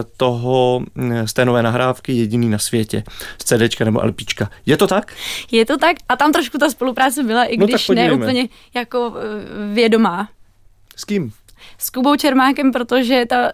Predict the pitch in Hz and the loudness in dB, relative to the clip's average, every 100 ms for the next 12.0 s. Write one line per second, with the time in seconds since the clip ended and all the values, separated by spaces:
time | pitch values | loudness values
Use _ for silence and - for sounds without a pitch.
0 | - 247 240 247 240 - - 240 254 247 | -2 -2 2 -2 -2 -8 -4 2 4 4
1 | 254 226 226 233 226 240 233 - 233 214 | 0 -2 -2 0 2 2 0 -2 -2 2
2 | 220 220 214 214 226 208 247 220 202 214 | 2 2 2 0 0 2 2 2 2 2
3 | 226 220 208 220 - 214 220 214 214 220 | 0 0 0 -2 -2 2 2 2 2 0
4 | 220 220 202 208 202 - 220 220 220 226 | 0 0 2 0 -4 -6 -4 -2 2 4
5 | 220 214 254 214 190 - 180 226 - - | 2 2 2 2 0 -2 -2 -4 -8 -20
6 | - - - - 208 208 208 202 202 202 | -20 -20 -14 -2 2 4 4 2 -2 -4
7 | 208 208 214 208 214 - 220 208 208 208 | -2 -2 -2 -2 -4 0 0 0 -2 -4
8 | - 208 202 202 226 202 214 208 - - | -2 0 0 -2 0 2 2 0 -4 -2
9 | 226 208 214 226 202 220 220 214 190 185 | -2 -2 -4 -4 -2 0 0 0 0 -2
10 | - 208 214 - 202 202 190 160 - - | -4 -2 0 0 0 0 0 -4 -10 -18
11 | - 135 117 113 110 180 185 - 180 - | -8 -4 -2 -4 -2 -2 -2 -4 -6 -12